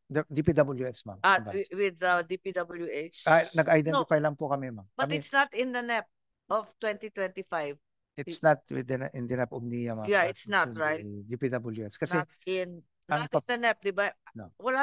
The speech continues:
Speaker 2: sa inyo, wala rin sa kanila eh. Parang wala
Speaker 1: Nasa
Speaker 2: naman.
Speaker 1: kanila, ma'am. May, may four billion yata silang
Speaker 2: No,
Speaker 1: ano.
Speaker 2: that's for flood control in general, but they didn't carve out an item for peripheral canals. Kasi first I hear of it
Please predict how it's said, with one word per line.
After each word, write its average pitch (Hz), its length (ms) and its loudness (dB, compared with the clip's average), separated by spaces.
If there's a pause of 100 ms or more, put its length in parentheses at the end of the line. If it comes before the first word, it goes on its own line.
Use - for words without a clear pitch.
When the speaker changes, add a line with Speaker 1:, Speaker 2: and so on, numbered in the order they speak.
Speaker 2:
sa 294 80 2
inyo, 254 240 2
wala 226 240 2
rin 202 160 -6
sa 202 80 -12
kanila 190 320 -6
eh. 151 240 -6
Parang 180 240 0
wala 180 240 -4
Speaker 1:
Nasa 160 240 2
Speaker 2:
naman. 165 240 0
Speaker 1:
kanila, 156 80 2
ma'am. 139 240 0
May, 135 240 -2
may 135 320 -8
four 143 240 -2
billion 135 400 -4
yata 139 240 -4
silang 135 320 -8
Speaker 2:
No, 226 160 2
Speaker 1:
ano. 233 80 -8
Speaker 2:
that's 269 160 -4
for 285 160 2
flood 262 320 -2
control 247 320 -2
in 220 160 -6
general, 185 480 -2
but 165 160 -4
they 196 160 -4
didn't 202 320 -10
carve 185 240 0
out 170 320 0
an 160 160 -8
item 160 480 -6
for 160 320 -4
peripheral 151 480 -6
canals. 139 480 -6
Kasi 220 320 -6
first 214 320 -4
I 202 80 -2
hear 196 320 -4
of 190 80 -14
it 196 180 -10